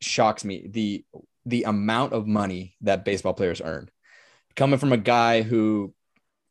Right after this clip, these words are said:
the highest, the highest, um,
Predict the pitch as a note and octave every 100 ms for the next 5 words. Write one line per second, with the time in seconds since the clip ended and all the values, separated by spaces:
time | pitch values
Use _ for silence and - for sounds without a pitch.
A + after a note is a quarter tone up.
0 | _ - B2 A2 - C3 C3+ B2+ - -
1 | B2+ A2 A2 A#2+ C3 C3 - - A#2 G#2+
2 | G#2 G2